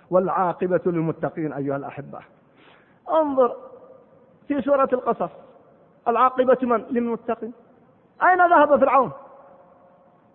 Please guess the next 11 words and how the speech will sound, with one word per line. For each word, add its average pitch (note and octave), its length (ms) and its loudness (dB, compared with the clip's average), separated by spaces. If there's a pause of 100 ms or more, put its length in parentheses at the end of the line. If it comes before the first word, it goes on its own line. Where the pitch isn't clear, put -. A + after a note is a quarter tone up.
(480)
أين F4 200 2
ذهب D4 300 4
هامان؟ A#3+ 560 0 (1120)
أين C#4 240 0
ذهب A3 260 -2
قارون؟ F3+ 580 -4 (680)
كلهم G3+ 540 -8
ذهبوا، D3+ 440 -8 (1400)
فكلاً B3 640 -6
أخذنا G#3 440 -8
بذنبه، E3 540 -4